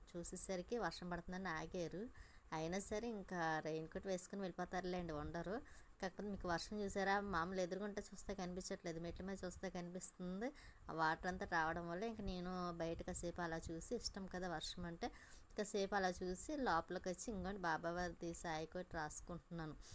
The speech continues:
కాసేపు అలా రాసుకొని ఆ తర్వాత ఇంకా మధ్యాహ్నం లంచ్ ఏమీ లేదులేండి, ఎందుకంటే లక్షవారం కదా, బా-, ఇంకా తను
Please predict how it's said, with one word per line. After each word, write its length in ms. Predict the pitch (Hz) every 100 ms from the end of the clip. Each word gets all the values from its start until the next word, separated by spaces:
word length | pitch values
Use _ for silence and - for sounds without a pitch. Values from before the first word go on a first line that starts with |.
| - -
కాసేపు 460 | 180 165 175 175 190
అలా 180 | 175
రాసుకొని 760 | 165 156 160 - - 180 190 311 - - - - - -
ఆ 80 | 220
తర్వాత 520 | 220 220 196 190 196 -
ఇంకా 220 | 247 233
మధ్యాహ్నం 680 | 214 180 170 - 196 202 208 202
లంచ్ 400 | 180 175 180 - 247
ఏమీ 280 | 208 202
లేదులేండి, 760 | 214 185 185 196 208 185 175 170
ఎందుకంటే 800 | 165 165 185 208 196 185 175 240 285 254 202 185 185
లక్షవారం 600 | 170 - - 196 196 196 185
కదా, 300 | 170 170 220
బా-, 200 | 220 170 - - - - - -
ఇంకా 220 | 175 170
తను 320 | - 170 170